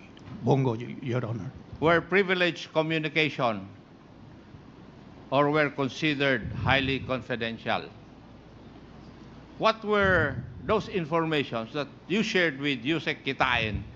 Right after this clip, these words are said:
Speaker 2: and Senator Bongo na confidential? Hindi na confidential ngayon kasi masosolve na yung kaso eh.
Speaker 1: Uh,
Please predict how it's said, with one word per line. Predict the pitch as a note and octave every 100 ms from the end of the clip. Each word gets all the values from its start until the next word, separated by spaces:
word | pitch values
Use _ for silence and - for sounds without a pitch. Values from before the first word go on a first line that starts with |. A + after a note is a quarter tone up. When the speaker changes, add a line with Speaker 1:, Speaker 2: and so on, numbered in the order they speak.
| - - -
Speaker 2:
and | B2
Senator | - F#3 F3 D#3 D#3
Bongo | B2 A#2 F3 D3+ C#3+
na | D3+
confidential? | D3+ D3+ C#3+ C#3 C3 A#2 B2+ G2+ F#2+ - - - - - - - - - - - - - - -
Hindi | C#3 E3+
na | G3 G3
confidential | F#3+ E3+ F#3 F#3+ E3+ G3
ngayon | F3 G#3 G3
kasi | D3+ A3+
masosolve | F3 C3+ D3+ B2+ D#3 D3 D3
na | D#3
yung | D#3+ D#3 D3 C3+ - - -
kaso | C3 G2 F#3+ E3+
eh. | G2+ - - - - - - - - - - - - - - - - - - -
Speaker 1:
Uh, | D3+ D#3+ D#3+